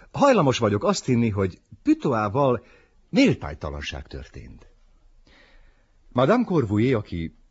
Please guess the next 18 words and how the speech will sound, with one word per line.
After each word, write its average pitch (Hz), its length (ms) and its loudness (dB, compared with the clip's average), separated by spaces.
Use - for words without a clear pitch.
elfogult 90 540 0
volt 80 180 -8
irányában, 87 500 -4
és 85 200 -8
tüstént 82 500 -6
naplopással, 87 960 -2
viszákossággal 101 880 -2
és - 240 -12
tolvajkodással 104 840 0
gyanúsította, 139 720 -2
gondolkodóba 82 760 -6
esett. - 520 -20
Ha - 260 -8
anyám, 98 420 -10
aki - 420 -20
nem 156 240 -6
volt 69 240 -10
gazdag, - 500 -12